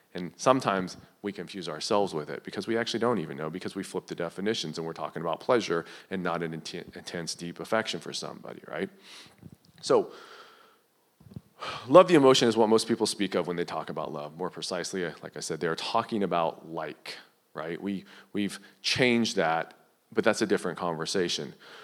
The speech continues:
When we say we love someone or something, what is it that we are actually feeling?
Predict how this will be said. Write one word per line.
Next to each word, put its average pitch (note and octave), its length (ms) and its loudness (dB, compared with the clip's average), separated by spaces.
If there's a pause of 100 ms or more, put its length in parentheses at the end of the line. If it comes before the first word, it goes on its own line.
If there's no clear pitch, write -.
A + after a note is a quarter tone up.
(140)
When A2+ 160 6
we C3 320 6
say A2+ 240 8
we G#2 160 4
love F#2+ 360 8
someone F2 400 -2
or E2 80 0
something, E2+ 720 0 (720)
what G#2+ 180 2
is A2+ 160 0
it - 160 -4
that E2 180 -2
we E2+ 120 -6
are D#2+ 140 -6
actually D#2 340 -10
feeling? - 400 -8